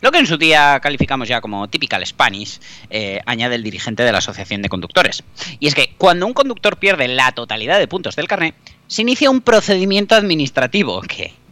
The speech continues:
eh, vamos, ya solo el título, pues, eh, da miedo. Lo más habitual es que reciba una notificación de la D G T,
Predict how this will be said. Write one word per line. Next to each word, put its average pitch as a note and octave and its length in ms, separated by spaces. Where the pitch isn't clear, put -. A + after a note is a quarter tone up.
eh, F#2 180
vamos, F#2 320
ya F#2+ 160
solo F#2+ 240
el F#2+ 80
título, A2 400
pues, - 240
eh, F#2+ 260
da A#2 180
miedo. G#2 260
Lo F3+ 100
más G3 140
habitual G#3+ 680
es E3+ 100
que G3 120
reciba E3 320
una D#3 140
notificación B2 580
de D3 80
la G#2+ 80
D G#2 80
G C#3 120
T, D3+ 220